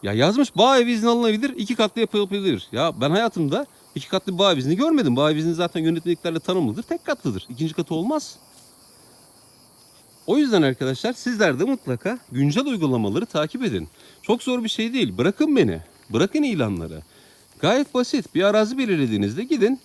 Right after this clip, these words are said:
imar müdürlüğüne. Gidin, e, yapı ruhsat servisine. Gidin konuşun. Gerçekten yardımcı olurlar. Özellikle Muğla'da her konuda gerçekten yardımcı olurlar. E, gidin sorun bu kadar basit. Zor bir şey değil bu. Ona buna, bana, başkasına inanmanıza gerek yok ki.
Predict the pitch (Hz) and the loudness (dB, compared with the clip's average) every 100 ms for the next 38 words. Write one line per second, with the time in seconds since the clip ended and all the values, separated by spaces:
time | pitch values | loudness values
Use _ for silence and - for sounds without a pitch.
0 | - 285 294 302 285 233 165 107 85 78 | -4 0 2 2 2 2 0 -2 -4 -10
1 | - 131 170 220 - - - - 117 120 | -4 -2 0 -2 -6 -20 -20 -6 -2 0
2 | 120 120 117 110 131 233 233 - 254 - | 0 0 0 2 2 2 0 0 -4 -2
3 | 247 175 - 92 80 117 220 233 277 277 | -4 -4 -8 -8 -6 -4 -4 -2 0 0
4 | 196 139 214 269 247 226 180 135 120 110 | 0 2 2 0 -2 2 2 2 0 0
5 | 101 95 104 123 214 247 - 135 175 262 | -2 -2 -2 0 -2 -2 -2 0 2 2
6 | 202 127 247 - - - - 180 254 214 | 2 2 -4 -10 -20 -20 -2 2 2 4
7 | 160 135 214 277 226 147 117 101 98 92 | 2 2 0 -2 -4 -2 -2 -2 -4 -6
8 | 87 80 82 - - - - - - 123 | -6 -6 -10 -14 -20 -20 -20 -18 -8 -2
9 | 262 302 320 269 247 262 262 233 240 262 | 0 0 2 0 2 0 0 -2 -4 -2
10 | 190 208 202 196 170 262 214 101 - 156 | -2 -2 -2 -4 -2 -2 0 -2 0 0
11 | 220 233 226 107 143 214 165 113 127 175 | 0 0 -2 2 2 4 2 0 -6 -6
12 | - 147 147 311 262 185 139 156 - 370 | -4 -2 0 -2 -2 -4 -4 -4 -4 -10
13 | - 104 | -8 -10